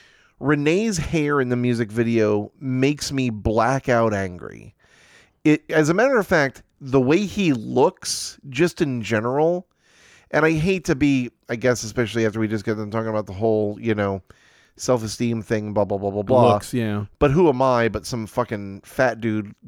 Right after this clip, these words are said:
Speaker 1: living in Cape Coral, so Renee's not gonna hear this probably. Um, God, he just, he, the way he looks in the music video, and maybe he's playing Ken.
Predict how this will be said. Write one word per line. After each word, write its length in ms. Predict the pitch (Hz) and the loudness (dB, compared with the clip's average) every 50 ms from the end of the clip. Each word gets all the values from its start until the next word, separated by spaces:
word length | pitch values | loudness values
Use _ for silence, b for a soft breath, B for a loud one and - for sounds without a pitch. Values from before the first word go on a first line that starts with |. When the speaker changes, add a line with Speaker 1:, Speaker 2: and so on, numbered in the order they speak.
| 127 - | -16 -2
Speaker 1:
living 240 | 135 127 117 117 110 | -2 0 0 0 -2
in 80 | 104 98 | -2 -4
Cape 200 | - 120 110 - | -4 -4 -4 -4
Coral, 380 | - 127 123 117 110 104 107 95 | -2 0 2 2 2 2 0 -2
so 220 | - - 104 95 | -2 -2 -2 -2
Renee's 440 | 95 110 113 117 120 131 131 120 101 | -2 -2 -2 0 0 2 0 0 0
not 140 | 104 98 98 | -2 -4 -4
gonna 160 | - 95 95 | -4 -8 -10
hear 180 | 95 98 95 98 | -8 -8 -6 -6
this 140 | 101 95 - | -8 -8 -6
probably. 500 | - 104 101 104 107 107 113 113 117 120 b b b b b b b b b b b b b b b | -4 -4 -4 -2 -4 -4 -4 -4 -4 -8 b b b b b b b b b b b b b b b
Um, 500 | - - 131 131 127 123 120 117 113 117 - _ _ _ _ _ _ _ _ _ _ _ | -2 0 2 4 4 4 2 0 -4 -8 -14 _ _ _ _ _ _ _ _ _ _ _
God, 440 | 131 190 214 220 208 185 156 135 107 | -6 -4 -2 -2 -2 -2 -2 -4 -6
he 240 | 95 - - 143 135 | -8 -10 -8 -8 -2
just, 380 | 117 123 113 - - _ _ _ _ _ _ _ _ _ _ _ _ | -2 -2 -4 -4 -10 _ _ _ _ _ _ _ _ _ _ _ _
he, 340 | _ - - 180 165 139 110 _ _ _ _ b b b b b b b b b b b b b b b b b b b b b b b b | _ -12 -8 -6 -6 -6 -8 _ _ _ _ b b b b b b b b b b b b b b b b b b b b b b b b
the 120 | 135 160 | 2 4
way 260 | 147 143 240 220 226 | 4 6 4 4 2
he 220 | 202 202 226 208 175 | 2 2 2 2 2
looks 500 | 139 127 131 151 185 - - - - - _ | 0 2 2 2 2 2 -2 -8 -10 -4 _
in 100 | 143 139 | -2 0
the 80 | 139 | 0
music 320 | 131 131 135 131 120 120 104 | 0 0 0 0 -2 -4 -2
video, 560 | 104 123 131 131 123 120 113 113 110 110 107 - _ | 0 0 2 2 4 4 6 6 4 4 2 -2 _
and 180 | 139 131 123 120 | -2 -2 0 2
maybe 300 | 131 135 135 135 135 127 | 2 2 2 0 0 0
he's 220 | 123 127 120 104 | 0 -2 -2 -2
playing 640 | - - - - 120 123 123 123 120 117 117 117 110 | -6 -12 -10 -4 -2 -2 0 0 -2 -4 -4 -6 -10
Ken. 480 | - - 113 110 110 110 113 120 131 | -8 -6 -4 -2 -2 -4 -4 -8 -12